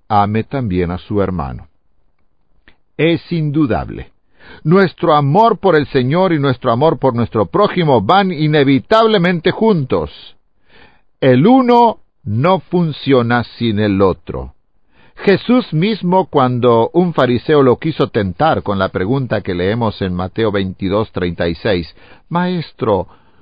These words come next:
¿cuál es el gran mandamiento de la ley?", respondió, "Amarás al Señor tu Dios con todo tu corazón, con toda tu alma y con toda tu mente.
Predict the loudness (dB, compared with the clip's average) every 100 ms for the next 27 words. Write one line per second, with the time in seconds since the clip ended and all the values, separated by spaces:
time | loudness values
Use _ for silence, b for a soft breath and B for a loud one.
0 | b _ -8 -6 -4 -4 -4 -4 -2 -2
1 | -2 -4 -4 -4 -4 -2 -4 -4 -4 -4
2 | -4 -4 -4 -4 -6 -8 -10 -16 _ _
3 | _ _ _ _ -10 -8 -8 -6 -4 -6
4 | -8 _ _ _ -10 -8 -8 -8 -8 -10
5 | -8 -6 -4 -4 -6 -2 -2 -2 -4 -6
6 | -2 -2 -2 -4 -4 -4 -4 -2 -2 -2
7 | -6 -12 _ _ _ _ -12 -12 -8 -6
8 | -6 -4 -4 -2 -4 -4 -4 -6 -6 -10
9 | -8 -8 -6 -6 -4 -4 -4 -8 -12 -14